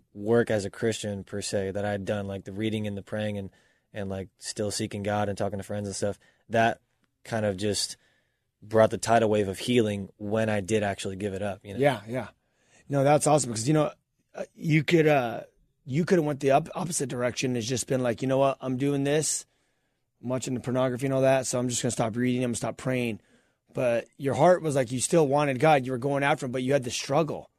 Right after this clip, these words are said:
Speaker 1: Yeah.
Speaker 2: And that's awesome because there's a lot of people that, you know,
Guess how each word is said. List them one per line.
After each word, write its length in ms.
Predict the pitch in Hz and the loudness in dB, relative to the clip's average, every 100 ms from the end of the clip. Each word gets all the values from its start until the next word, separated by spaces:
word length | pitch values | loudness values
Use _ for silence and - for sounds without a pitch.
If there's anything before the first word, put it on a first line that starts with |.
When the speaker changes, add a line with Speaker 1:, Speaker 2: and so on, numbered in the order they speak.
| - | -4
Speaker 1:
Yeah. 220 | 117 110 - - | 0 0 -2 -2
Speaker 2:
And 100 | 151 | 2
that's 180 | 185 | 2
awesome 340 | 151 170 175 156 | 4 4 4 2
because 160 | 139 | 0
there's 140 | 131 143 | 0 4
a 40 | |
lot 220 | 151 156 151 | 4 4 2
of 40 | |
people 320 | 127 185 185 139 | -2 -6 -4 -4
that, 240 | 127 - _ _ _ _ _ | -4 -6 _ _ _ _ _
you 100 | 143 | -6
know, 280 | 123 110 | -6 -6